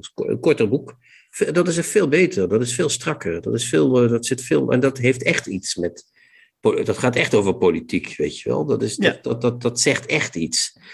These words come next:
Speaker 1: En dit boek zegt ook van alles, maar het is meer zo dat het alles naast elkaar zegt. En dus de een-, dus de eenheid komt er niet. En aangezien, ja, hij zegt zelf niet dat het zijn magnum opus is. Dat zegt de krant.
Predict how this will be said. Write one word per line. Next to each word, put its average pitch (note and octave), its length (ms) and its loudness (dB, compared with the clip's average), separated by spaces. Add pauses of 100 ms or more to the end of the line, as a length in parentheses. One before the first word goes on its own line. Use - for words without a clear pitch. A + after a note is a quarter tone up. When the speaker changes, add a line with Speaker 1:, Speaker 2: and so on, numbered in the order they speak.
(280)
Speaker 1:
En A#2+ 540 0
dit D3+ 200 2
boek E3 140 2
zegt - 260 0
ook G3+ 160 2
van B2 140 0
alles, F#2 400 0
maar C3+ 140 -2
het C3 120 0
is C3 120 0
meer C3 200 4
zo B2 120 4
dat B2+ 120 2
het B2 140 -2
alles B2+ 360 2
naast B2 320 2
elkaar B2+ 360 4
zegt. - 520 -6 (580)
En A#2 260 -2
dus B2+ 200 2
de B2 240 0
een-, - 180 -2 (200)
dus - 120 -12
de - 120 -6
eenheid D#3 360 4
komt G2+ 240 0
er F#2 100 -2
niet. A2+ 200 -2
En A2+ 280 0
aangezien, G#2 360 0
ja, G2+ 180 2
hij A2 200 4
zegt - 260 0
zelf B2 260 2
niet A#2+ 140 2
dat A#2 100 2
het - 80 -2
zijn G2+ 140 0
magnum G#2 300 0
opus A#2 340 2
is. - 300 -4 (440)
Dat G2 140 -2
zegt A2+ 160 2
de G2+ 80 -4
krant. G2+ 380 0